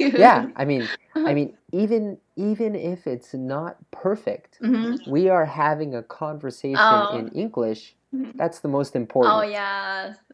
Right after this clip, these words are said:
Speaker 1: Oh, thank you so
Speaker 2: Yeah.
Speaker 1: much. Yeah.
Speaker 2: Actually, I'm kinda curious.
Speaker 1: Mm-hmm.
Speaker 2: So you've been in Ohio for nine years
Speaker 1: Yes,
Speaker 2: now.
Speaker 1: yes.
Speaker 2: Whoa, okay. So what has been kind of the biggest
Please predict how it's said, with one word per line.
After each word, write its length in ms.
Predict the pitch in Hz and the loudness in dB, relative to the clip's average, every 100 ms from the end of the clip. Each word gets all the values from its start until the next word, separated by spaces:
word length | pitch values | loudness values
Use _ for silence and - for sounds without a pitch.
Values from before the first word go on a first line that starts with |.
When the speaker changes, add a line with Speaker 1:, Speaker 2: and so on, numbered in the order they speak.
| - | -10
Speaker 1:
Oh, 220 | 196 202 | -8 -8
thank 200 | - 269 - | -8 -8 -8
you 140 | 302 | -6
so 100 | 262 | 0
Speaker 2:
Yeah. 120 | 226 214 | 2 2
Speaker 1:
much. 480 | 202 208 254 - | -2 -6 -8 -14
Yeah. 120 | 269 - - | -14 -10 -2
Speaker 2:
Actually, 240 | 196 233 | 0 2
I'm 120 | 185 220 | 0 0
kinda 240 | 269 208 | -2 -2
curious. 340 | - 202 143 127 | 2 4 4 2
Speaker 1:
Mm-hmm. 40 | 156 | 0
Speaker 2:
So 120 | 135 | 0
you've 680 | 127 - 135 196 285 370 _ | 0 -6 -6 -2 -2 -4 _
been 440 | 127 113 110 107 110 _ _ | -2 0 0 -4 -10 _ _
in 640 | 131 123 120 117 113 110 - _ _ _ _ _ - | -2 0 2 0 -2 -6 -10 _ _ _ _ _ 6
Ohio 680 | 131 131 - 170 196 131 113 | 8 8 4 2 4 2 0
for 260 | - 127 | -2 -4
nine 520 | 117 113 117 143 160 147 | -2 -2 0 0 -2 0
years 360 | 123 139 113 107 | 0 2 0 -4
Speaker 1:
Yes, 40 | |
Speaker 2:
now. 220 | 110 110 - | -8 -8 -8
Speaker 1:
yes. 520 | - 185 - - - _ _ - | -6 -8 -8 -18 -20 _ _ -20
Speaker 2:
Whoa, 560 | - 131 123 120 131 135 | -10 -4 -2 -2 -4 -4
okay. 320 | - 113 - _ _ _ _ | -2 -2 -2 _ _ _ _
So 220 | - 170 | 4 6
what 300 | 143 143 214 | 6 6 4
has 220 | 240 254 - | 4 -2 -2
been 240 | 175 156 | -2 -4
kind 340 | - 143 139 | -4 -2 0
of 180 | 139 127 | -2 -4
the 280 | - 120 110 - | 0 0 0 -2
biggest 640 | 147 143 147 143 - _ | -2 0 2 0 -2 _